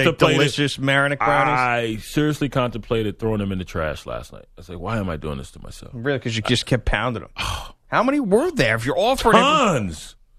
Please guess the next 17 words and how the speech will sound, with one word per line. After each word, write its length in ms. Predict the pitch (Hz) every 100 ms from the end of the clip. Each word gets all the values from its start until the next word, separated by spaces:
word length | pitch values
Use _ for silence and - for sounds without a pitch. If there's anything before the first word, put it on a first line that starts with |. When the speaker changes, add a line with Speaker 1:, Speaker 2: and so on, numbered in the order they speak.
| _ _
Speaker 2:
How 140 | 226 302
many 200 | 339 285
Speaker 1:
Whole, 420 | 240 262 262 240
Speaker 2:
did 60 | 262
she 40 |
make? 80 | 269
Speaker 1:
but 80 | 233 233
it, 240 | 226 202 -
I, 280 | 175 220 180
there 260 | 180 226 226
are 40 |
at 60 | 208
least 560 | 208 240 226 - - - - - - _ _ - _ _ _ -
twelve 260 | 208 208
to 40 | 185
fifteen. 560 | 180 165 - 113 92 - _ _ - _ _ 113
Speaker 2:
Okay. 320 | 135 120